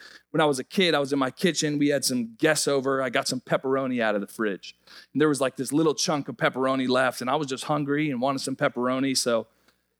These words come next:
I'm probably in, like, kindergarten or something. <laughs> What are you laughing for? Why is that funny? <laughs> So I get the pepperoni, I get a steak knife, and I gotta cut it. And instead of laying the, the pepperoni down on the table and cutting it like this, I held it and,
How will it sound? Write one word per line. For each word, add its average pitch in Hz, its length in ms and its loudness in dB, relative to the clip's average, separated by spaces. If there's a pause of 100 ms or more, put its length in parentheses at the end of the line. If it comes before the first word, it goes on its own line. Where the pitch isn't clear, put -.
(180)
I'm 208 120 2
probably 135 440 2
in, 123 80 0
like, 110 200 2
kindergarten 123 580 0
or 117 60 -4
something. 127 480 0
<laughs> - 460 -2
What - 200 -8
are 233 40 6
you 185 180 -2
laughing 196 400 0
for? 120 200 -2
Why 120 80 -2
is 147 100 0
that 143 140 -2
funny? 226 320 0 (920)
<laughs> 311 300 4 (340)
So 180 220 -2
I 170 100 4
get 202 200 0
the 190 140 2
pepperoni, 175 600 2
I 147 120 4
get 156 200 0
a 160 40 -2
steak 165 340 2
knife, 143 380 2
and 117 180 -2 (380)
I 170 100 4
gotta 151 220 2
cut 220 260 2
it. 160 100 0
And 151 140 2
instead 151 360 2
of 143 60 2
laying 147 480 2
the, 131 140 -2 (160)
the 135 100 -2
pepperoni 139 540 0
down 135 180 0
on 123 100 -4
the 117 60 -6
table 123 440 -2
and 113 180 -4
cutting 131 240 0
it 127 60 -2
like 117 240 0
this, 131 200 0
I 110 60 -8
held 208 400 0
it 110 180 -6
and, 113 220 -4